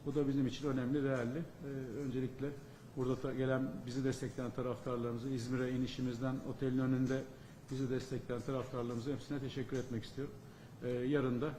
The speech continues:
Yeni Kapı'da bizim için çok önemli bir organizasyon var. Herkesi oraya bekliyorum. Üç, üç sene üst üste kazandığımız şampiyonluğu, e, çok daha kalabalık bir kitleyle kutlayacağız. Herkesi oraya bekliyorum.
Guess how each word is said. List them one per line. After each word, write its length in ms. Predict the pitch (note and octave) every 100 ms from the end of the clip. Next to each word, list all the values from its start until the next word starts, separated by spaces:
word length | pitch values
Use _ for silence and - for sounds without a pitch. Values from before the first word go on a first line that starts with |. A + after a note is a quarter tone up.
| - -
Yeni 240 | C#3 C3 C3+
Kapı'da 420 | C3 C3+ C3 B2
bizim 180 | A#2+ B2
için 180 | -
çok 240 | A#2 B2+ C3
önemli 380 | B2+ B2 C3 B2
bir 40 |
organizasyon 720 | A#2+ B2 B2 B2+ A#2+ - A2+
var. 220 | B2+ - - - - - -
Herkesi 420 | C3+ C3 C3 A#2+
oraya 280 | B2+ C3+ B2+
bekliyorum. 460 | C3 - C3 A#2+ C#3+ - -
Üç, 380 | C3+ - - C#3+
üç 60 |
sene 280 | - C#3+ C3
üst 240 | B2+ A2+ B2+
üste 240 | - B2+
kazandığımız 520 | C3+ B2 B2+ A#2+ A#2+
şampiyonluğu, 640 | - C3 B2+ B2+ A#2+ C#3 E3 - - - -
e, 120 | C3+
çok 300 | B2 C#3+ C#3
daha 200 | C3+ C3+
kalabalık 480 | C3+ B2+ B2 C3+ C3+
bir 80 | A#2
kitleyle 440 | - - A#2+ A#2 A2+
kutlayacağız. 500 | A#2 - A#2 D#3 - - - - -
Herkesi 380 | C3 A#2+ B2 A#2+
oraya 200 | A#2 C#3
bekliyorum. 360 | B2 - G#2+